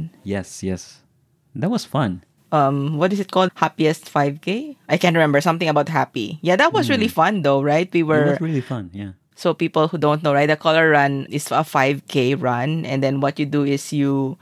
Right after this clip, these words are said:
Speaker 2: get doused with paint. It's not really paint.
Speaker 1: It's like powder, color powder.
Speaker 2: Yeah, it's
Speaker 1: Something.
Speaker 2: food grade colored powder, yes. And then they will throw it at you while you're running. So by the time you reach at the very end,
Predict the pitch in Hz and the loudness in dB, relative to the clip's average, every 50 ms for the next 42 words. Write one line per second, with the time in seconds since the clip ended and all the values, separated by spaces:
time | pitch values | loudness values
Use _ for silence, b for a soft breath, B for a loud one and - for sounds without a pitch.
0 | b 139 131 147 147 - _ _ - 151 131 135 147 151 147 - - - 147 143 | b -2 0 0 0 0 _ _ 0 2 4 4 4 2 2 -2 -6 -2 0 0
1 | 135 127 127 - - _ _ _ _ _ _ _ _ _ _ - 160 143 139 135 | 0 -2 -4 -12 -16 _ _ _ _ _ _ _ _ _ _ -2 -2 0 0 -2
2 | 123 - - 180 233 247 - 330 320 285 262 214 185 175 160 - _ - 147 139 | -4 -2 0 0 0 0 0 0 2 2 2 4 4 2 2 0 _ 0 2 2
3 | 143 143 143 131 _ _ _ _ _ _ _ - - - - - 339 - - - | 2 2 0 -4 _ _ _ _ _ _ _ -20 -20 -12 -8 -8 -8 -4 -2 0
4 | 104 107 110 104 98 87 82 80 80 _ - - 117 117 117 104 101 _ - - | 0 2 2 2 0 -2 -2 -4 -12 _ -12 -10 -8 -8 -8 -8 -10 _ -10 -6
5 | 101 98 95 95 90 92 90 85 90 85 76 71 - b b b b b - 170 | -6 -4 -4 -6 -8 -10 -10 -10 -10 -10 -12 -14 -20 b b b b b 0 2
6 | 175 156 151 156 151 156 - - 196 185 185 165 147 156 160 165 165 156 139 - | 2 4 4 2 0 -2 -4 0 2 2 2 2 0 0 2 2 2 0 -2 -8
7 | - - - _ _ - - 151 143 147 143 123 - 131 131 131 127 131 127 127 | -14 -20 -20 _ _ -4 -2 0 2 2 0 0 0 0 0 0 0 -2 -4 -2
8 | 131 135 131 131 131 - - - 143 151 160 165 165 160 147 151 147 151 - - | -2 -2 -2 -2 -4 -6 -6 -4 0 0 2 2 2 2 2 2 0 0 -2 -2
9 | 160 160 160 165 165 147 143 143 151 - - 160 151 151 147 147 143 143 143 139 | 0 0 2 2 2 2 2 0 0 -2 -2 -2 0 2 2 4 4 2 2 0
10 | 143 143 139 139 147 165 196 185 165 156 147 151 180 - 202 175 156 160 B B | 0 0 0 0 2 4 2 2 2 0 -2 -4 -2 0 2 2 2 0 B B
11 | B B B B B B - 190 151 156 190 196 175 185 185 - 170 165 170 175 | B B B B B B -2 0 2 2 2 2 0 0 0 2 2 4 4 4
12 | 170 165 151 156 175 170 - 175 143 151 147 135 139 147 151 170 170 156 113 - | 2 2 2 2 0 0 -2 -6 -2 -4 -4 0 2 2 2 2 2 0 0 0
13 | 147 143 143 147 139 131 - | 0 0 0 -2 -4 -6 -8